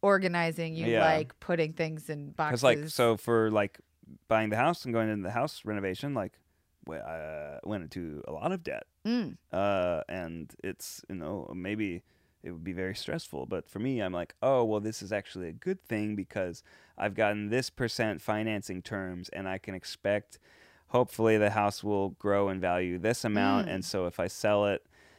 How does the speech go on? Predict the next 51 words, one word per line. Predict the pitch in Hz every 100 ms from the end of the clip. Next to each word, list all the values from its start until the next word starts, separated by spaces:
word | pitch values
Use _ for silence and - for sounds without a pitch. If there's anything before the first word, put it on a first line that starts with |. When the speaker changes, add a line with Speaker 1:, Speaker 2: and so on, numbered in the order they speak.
| _ _ _
Speaker 1:
It's | - -
an | 180
Speaker 2:
uh, |
in |
a, | 98 180
Speaker 1:
investment. | 113 110 104 98
Speaker 2:
like, | 95 -
five | - 101 104
to | 98
ten | - 113 101 98 98
year | 98 95
time | 92 110 104 101 98
frame, | 104 98 95 92 92
then | 95 95 98 95 85 - _ _ _
we'll | 92 92 92
get | 98 95 - 101
this | 113 -
amount | 110 104 98
because | 95 107 98 98
the, | 92 87 87 - _ _ -
that's, | 80 - - 87
like, | 85 -
the |
cost | - 107 101 -
per | 101
square | - 107 98
footage | - 104 92 87
average | 90 92 95 87
in | 87
my | 90
neighborhood | 95 95 90 101 85
is | 107
this | 143 139
much. | 127 107 -
So | 107 95
yes, | 107 101 - -
even | 135 123 113
though | 107 104
the | 101
renovation | 98 98 95 90 - 90 80
costs | - 120 156 - -
this | 135 165 220 -
much | 208 233 - 180
and | 175
oh | 185
my | 202 190
Speaker 1:
Mm-hmm. | 180
Speaker 2:
God, | 185 180 180
it's | 175
so | - 180
stressful, | 175 - 190 185 - 185 175